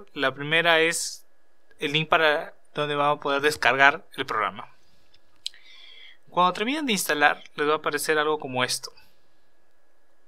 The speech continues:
Y aquí es donde vamos a comenzar. Entonces, lo primero que encontraremos aquí es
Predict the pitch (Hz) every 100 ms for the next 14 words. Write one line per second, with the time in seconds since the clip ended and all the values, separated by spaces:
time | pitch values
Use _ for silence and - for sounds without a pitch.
0 | - - 139 147 147 185 185 180 147 143
1 | 117 131 - 131 - - - - - -
2 | - - - - - - - - - -
3 | - - - - - - - - - -
4 | - - - - - - - - - -
5 | 226 247 208 165 185 247 269 320 285 233
6 | 226 190 190 190 202 214 233 - - 226
7 | - 208 202 202 - - -